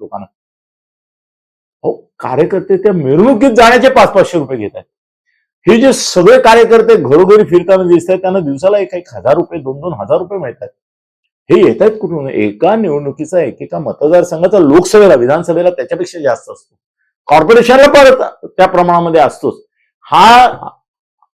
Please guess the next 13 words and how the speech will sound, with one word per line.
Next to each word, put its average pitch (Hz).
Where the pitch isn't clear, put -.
अब्जामध्ये 220
जातो 214
किंवा 180
पन्नास 190
कोटी, 190
पंचवीस 180
कोटी, 185
तीस 180
कोटी, 170
चाळीस 165
कोटी 165
खर्च 151
होतात. -